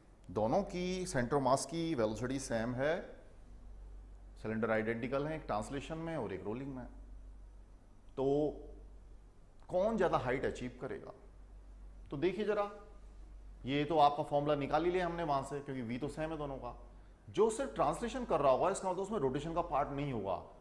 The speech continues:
तो जो सिर्फ translation कर रहा है उसमें सी की value क्या डाल देंगे? ज़ीरो।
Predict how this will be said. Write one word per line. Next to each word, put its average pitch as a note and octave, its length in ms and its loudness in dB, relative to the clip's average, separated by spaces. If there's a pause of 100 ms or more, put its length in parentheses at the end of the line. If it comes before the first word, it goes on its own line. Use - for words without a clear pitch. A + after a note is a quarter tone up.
(180)
तो C#3 80 -4
जो C#3+ 140 2
सिर्फ B3 240 -4
translation E3+ 480 0
कर D#3+ 120 0
रहा D#3 80 0
है E3+ 60 2
उसमें F3+ 160 -6
सी D3+ 180 -4
की D#3+ 100 -2
value E3+ 180 0
क्या F#3+ 120 0
डाल C3+ 200 2
देंगे? G#2 160 -4
ज़ीरो। F3 340 -2